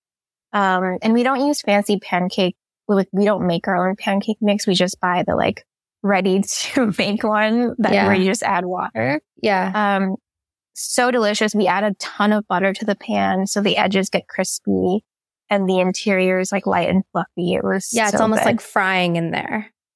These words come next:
Speaker 1: Yeah.
Speaker 2: I've done that before and it changes the game for the pancake. But I can't get over the fact that you had pancakes for dessert. That's
Speaker 1: <laughs>
Speaker 2: so marvelous. Do you do, do you do honey or maple syrup?
Speaker 1: You know, usually I do maple syrup for this one because the banana was so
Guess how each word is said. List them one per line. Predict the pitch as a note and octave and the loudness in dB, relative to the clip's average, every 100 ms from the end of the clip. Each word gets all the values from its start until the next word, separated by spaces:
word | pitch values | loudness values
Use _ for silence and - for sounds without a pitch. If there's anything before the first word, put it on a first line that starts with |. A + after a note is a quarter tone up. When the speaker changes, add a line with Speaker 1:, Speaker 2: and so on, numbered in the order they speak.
| - | -4
Speaker 1:
Yeah. | G#3 G#3 | 0 2
Speaker 2:
I've | G#3 | 2
done | A3 G3+ | 2 2
that | F#3 F#3 | 0 0
before | F#3+ E3+ F3 - - | -2 -2 -2 0 0
and | - | 0
it | F#3+ - | 0 -2
changes | - F#3 F3+ E3+ | -2 0 2 0
the | E3 | -2
game | E3 D#3+ D#3+ | 0 0 -2
for | F3+ | -4
the | G#3+ | -6
pancake. | - G#3 - G#3 - - | -4 -4 -4 -4 -4 -4
But | G#3+ | -2
I | G#3 | -2
can't | - C4 A3+ | -2 -4 0
get | A#3+ | 0
over | G3 F3 F3+ F3 - _ _ - | 2 2 0 0 -6 _ _ -4
the | |
fact | F#3 E3+ | -2 -2
that | - - | 0 2
you | |
had | F3 E3 | 2 0
pancakes | F3+ E3+ F3 E3+ | -2 0 0 -4
for | - | -4
dessert. | F3 F#3 F3+ - | -4 -2 -2 -2
That's | - - E4+ | -2 0 -2
Speaker 1:
<laughs> | - | -2
Speaker 2:
so | A3+ G#3+ A3 | 0 2 2
marvelous. | G3 F#3+ F3+ F3+ - F#3 - - _ - | 2 0 0 -2 -2 -4 -10 -14 _ -4
Do | B3 | 0
you | B3 | 2
do, | A3+ C4 C4 C4 B3+ - | 2 2 2 2 0 -2
do | G3+ | 0
you | A#3 | 2
do | B3+ | 2
honey | A3 F3+ G#3 E4+ | 0 -2 0 2
or | F#4+ | 2
maple | A3+ F#3 F3 | 2 0 -2
syrup? | - - - - _ _ _ _ _ - | -4 -6 -6 -10 _ _ _ _ _ -4
Speaker 1:
You | B3 D4+ | 0 0
know, | D#4 D4 B3 | 0 0 2
usually | C4+ C4 F4+ | 0 0 0
I | G#4 | 0
do | F#4 | 0
maple | C4 A#3 A3+ B3 | 0 0 -2 -4
syrup | - G#3+ A3 | 0 0 0
for | - A3+ | -2 0
this | F#3+ F#3+ - | 0 0 -2
one | - C4+ C#4 | -2 0 0
because | B3+ B3 A3+ | 0 0 0
the | A3 | 0
banana | G3+ F#3 F3 F#3 G#3 A3 | 0 0 0 0 2 2
was | G3 G3 | 0 -2
so | - G3+ F#3+ F#3+ F#3+ | -4 0 2 2 2